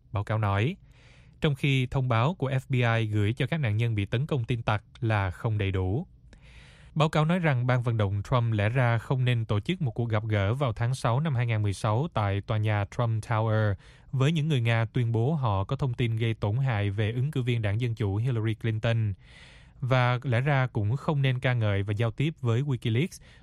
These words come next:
tổ chức đã công bố những tài liệu bị Nga đánh cắp. Tương tác với Wikileaks là hết sức phản cảm và không nhất quán với lợi ích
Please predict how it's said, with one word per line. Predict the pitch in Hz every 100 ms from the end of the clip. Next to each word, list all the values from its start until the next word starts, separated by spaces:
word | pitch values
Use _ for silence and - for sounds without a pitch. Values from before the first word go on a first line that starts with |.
| -
tổ | 113
chức | 143 202
đã | 135 104 104
công | 139 120
bố | 113 123
những | 151 143
tài | 147 110
liệu | 104 104
bị | 104 104
Nga | 107 110 107
đánh | 110
cắp. | 135 175 - - - - - - - - - -
Tương | 147 123
tác | 127 147
với | 139
Wikileaks | 151 131 123 117 185 - 117
là | 113 98
hết | 85 151
sức | - 220
phản | - 117
cảm | 120 98 120
và | 131 113 98
không | - 127
nhất | 113 156
quán | 131 110 131
với | 139 160
lợi | 127
ích | 147